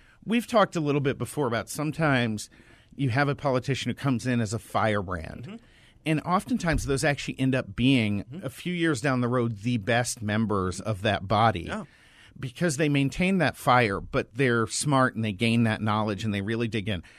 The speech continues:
Speaker 1: I think Josh Hawley is on his way to being the next Ted Cruz, the next firebrand who becomes an intellectual in his approach.
Speaker 2: Mm-hmm.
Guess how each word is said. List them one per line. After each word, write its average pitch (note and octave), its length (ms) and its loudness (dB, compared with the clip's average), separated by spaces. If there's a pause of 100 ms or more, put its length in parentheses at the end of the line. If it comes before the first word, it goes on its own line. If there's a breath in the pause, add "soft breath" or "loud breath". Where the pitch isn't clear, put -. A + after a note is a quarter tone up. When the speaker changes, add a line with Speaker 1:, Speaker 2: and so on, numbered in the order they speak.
(460 loud breath)
Speaker 1:
I C#3+ 140 6
think F#3 200 0
Josh B2 320 0
Hawley G2+ 580 0
is G#2+ 180 -4
on A2 240 2
his G#2 240 0
way G2+ 160 0
to G2 80 0
being F#2+ 300 -4
the F#2 80 -4
next G2 380 -4
Ted - 240 -4
Cruz, F2+ 400 0
the A2+ 100 -2
next A#2 260 -2
firebrand A#2+ 760 0
who A#2+ 100 -6
becomes G#2+ 420 -8
an F#2+ 100 -4
intellectual F#2+ 840 -2
in G2 220 -2
his G2 200 -4
approach. F#2+ 560 -2
Speaker 2:
Mm-hmm. A#2 100 -8